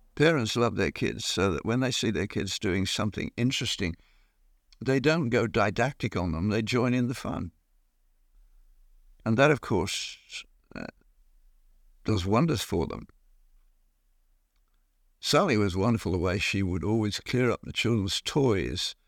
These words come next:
in the evening and put them out on a shelf that was at their level, so that in the morning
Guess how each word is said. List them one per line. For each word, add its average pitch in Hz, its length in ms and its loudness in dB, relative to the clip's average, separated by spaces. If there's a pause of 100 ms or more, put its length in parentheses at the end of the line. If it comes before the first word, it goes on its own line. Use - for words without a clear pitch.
(220)
in 107 180 2
the 98 100 4
evening 113 580 2
and 101 240 0
put - 160 0
them 117 160 2
out 107 260 0
on 90 160 -2
a 95 60 -2
shelf 104 360 -2
that - 140 -10
was 95 140 -4
at 76 120 -4
their 98 180 4
level, 104 400 2
so - 200 0
that 104 100 0
in 101 160 2
the 92 80 2
morning 110 460 2